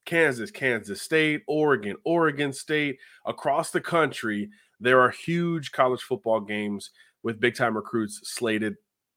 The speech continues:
to attend. Let, let's start where there are a lot of eyeballs. I guess all of these games are, are going to have a lot of eyeballs, but I, I wanna start actually with the Iron Bowl because,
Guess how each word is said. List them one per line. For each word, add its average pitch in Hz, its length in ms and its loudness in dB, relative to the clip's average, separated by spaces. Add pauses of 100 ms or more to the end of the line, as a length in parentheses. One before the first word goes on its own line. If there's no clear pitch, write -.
(300)
to 131 220 4
attend. 107 360 -4
Let, 202 300 0
let's 302 260 2
start 139 540 4 (680)
where 123 260 6
there 139 180 4
are 113 140 6
a 98 80 0
lot 123 200 2
of 113 160 -4
eyeballs. 98 560 -2
I 131 60 4
guess 156 160 -2
all 123 240 6
of 95 80 -8
these 95 160 -8
games 92 380 -6
are, 98 120 -4
are 98 100 -6
going 101 260 -4
to 98 80 -12
have 95 220 -6 (600)
a 113 80 4
lot 110 360 0
of 104 220 -6
eyeballs, 95 600 0
but 104 180 -4
I, 120 80 0
I - 140 4
wanna 233 280 4
start 160 420 4 (160)
actually 156 400 -2
with 135 160 0
the 131 100 -2
Iron 110 300 4
Bowl - 240 -16 (120)
because, 113 640 -2